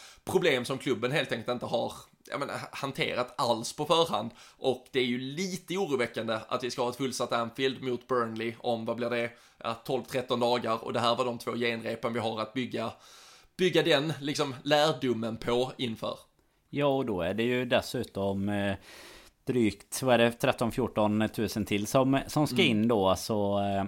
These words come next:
Speaker 2: nej, det, det känns ju inte helt positivt. Det, när, när du s-, pratar om det i, i den kronologiska ordningen, det kändes lite som det här med fysiska pengar övergick till kort, övergick till typ, eh, Apple Pay, liksom. Det var lite samma,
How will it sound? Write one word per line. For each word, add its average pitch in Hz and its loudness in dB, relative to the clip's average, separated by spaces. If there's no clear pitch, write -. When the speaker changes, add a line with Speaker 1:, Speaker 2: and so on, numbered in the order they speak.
Speaker 2:
nej, 120 2
det, 110 2
det 113 -2
känns 135 -2
ju 180 0
inte 165 0
helt 127 2
positivt. 90 -4
Det, 98 -2
när, 123 -2
när 139 2
du 147 2
s-, 139 -6
pratar 143 4
om 160 0
det 120 4
i, 123 2
i 123 0
den 117 4
kronologiska 120 -2
ordningen, 101 0
det 95 -2
kändes 139 -4
lite 110 -6
som 104 -2
det 107 0
här 98 2
med 95 0
fysiska 127 0
pengar 110 0
övergick 104 0
till 117 -6
kort, - -2
övergick 98 0
till 101 -6
typ, 101 -2
eh, 101 2
Apple 101 -2
Pay, 87 -2
liksom. 92 -6
Det 98 -4
var 101 -2
lite 113 -4
samma, 101 4